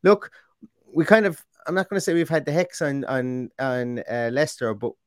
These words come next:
you know, over the last two seasons, we played them pretty well. You know, we beat them re-, we beat them in the most recent game. We beat them one nil last season with a smash and grab from, um, from, uh, gosh, I can't even remember his name now.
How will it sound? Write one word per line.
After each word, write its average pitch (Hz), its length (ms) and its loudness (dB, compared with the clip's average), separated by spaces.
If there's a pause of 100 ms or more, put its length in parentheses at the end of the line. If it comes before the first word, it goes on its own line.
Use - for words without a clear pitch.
you 139 160 -8
know, 143 100 -2
over 139 120 -4
the 131 60 -2
last 139 240 0
two 127 100 -6
seasons, 127 380 -8
we 110 100 -8
played 165 260 -4
them 120 140 -6
pretty 104 280 -10
well. 135 220 -2
You - 500 -16
know, 110 100 -6
we 117 100 -2
beat 156 260 -6
them 123 140 -6
re-, 110 220 -6
we 120 80 -8
beat 147 220 -6
them 120 100 -8
in 104 40 -6
the 101 60 -6
most 98 240 -6
recent 104 320 -6
game. 104 200 -4
We 123 80 -4
beat 135 160 -4
them 135 140 -2
one 113 160 0
nil 101 140 -2
last 98 300 -2
season 107 300 -6
with 101 100 -4
a 95 40 -6
smash 101 320 -6
and 98 80 -10
grab 98 260 -2
from, 101 440 -8 (100)
um, 101 380 -6 (720)
from, 101 560 -2
uh, 101 420 0 (100)
gosh, - 260 2
I - 60 -14
can't 107 120 -4
even 101 120 -6
remember 104 260 -6
his 95 200 -6
name 107 260 0
now. 90 160 -2